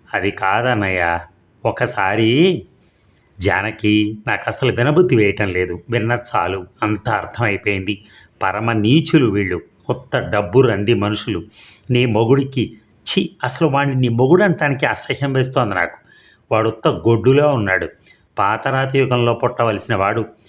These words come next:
ఎంఎస్సీ వెలగబెట్టాడు, ఏం లాభం? ఇలాంటి ఎంఎస్సీ గొడ్లని, బీఎస్సీ గొడ్లని చాలామందిని ఎరుగుదును. ఎలుగుబంటికి వెంకట్రావు గాడికి తేడా ఏమీ లేదు" అన్నాడు గబగబా సత్యం.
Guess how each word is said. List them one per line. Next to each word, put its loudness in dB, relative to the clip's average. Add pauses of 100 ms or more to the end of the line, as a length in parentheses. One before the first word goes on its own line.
(360)
ఎంఎస్సీ 2
వెలగబెట్టాడు, 0
ఏం 0
లాభం? -2 (360)
ఇలాంటి 0
ఎంఎస్సీ 0
గొడ్లని, 0
బీఎస్సీ 0
గొడ్లని 0 (360)
చాలామందిని 0
ఎరుగుదును. 0 (480)
ఎలుగుబంటికి 2
వెంకట్రావు 0
గాడికి 0
తేడా 0
ఏమీ 2
లేదు" -2 (160)
అన్నాడు -2
గబగబా -2 (320)
సత్యం. -8